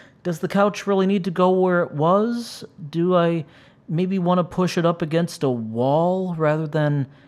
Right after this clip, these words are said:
have it right in front of the T V? And I don't know, you know? Like, I, it, it almost feels like I don't need one, even though I totally do. Uh, I don't know, I'm mad about that, man. But I'm also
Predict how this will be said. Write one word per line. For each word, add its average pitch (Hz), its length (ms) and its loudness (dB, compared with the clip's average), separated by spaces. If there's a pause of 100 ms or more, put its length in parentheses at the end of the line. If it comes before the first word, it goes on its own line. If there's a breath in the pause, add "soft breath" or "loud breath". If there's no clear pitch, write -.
(120)
have 135 220 -2
it 143 140 -4
right 135 200 2
in 131 120 -4
front 131 280 -2
of 165 80 -2
the 185 80 -2
T 196 280 -6
V? 208 480 -2
And 143 340 -4 (960 soft breath)
I 170 140 0
don't 190 180 2
know, 160 440 2
you 139 160 2
know? 160 260 4
Like, 156 320 0
I, 165 120 2
it, 165 280 2
it 175 120 2
almost 202 320 4
feels 196 240 2
like 185 160 0
I 175 100 2
don't 170 280 0
need 160 300 -2
one, 104 340 -2
even 135 280 -2
though 147 180 2
I 139 80 4
totally 139 480 -2
do. 143 420 0 (720 loud breath)
Uh, 165 520 2 (560)
I 202 160 4
don't 214 120 6
know, 175 160 8
I'm 135 120 4
mad 175 240 4
about 127 280 2
that, 110 280 -2
man. 127 460 -2 (160)
But 143 320 2
I'm 156 160 2
also 170 600 0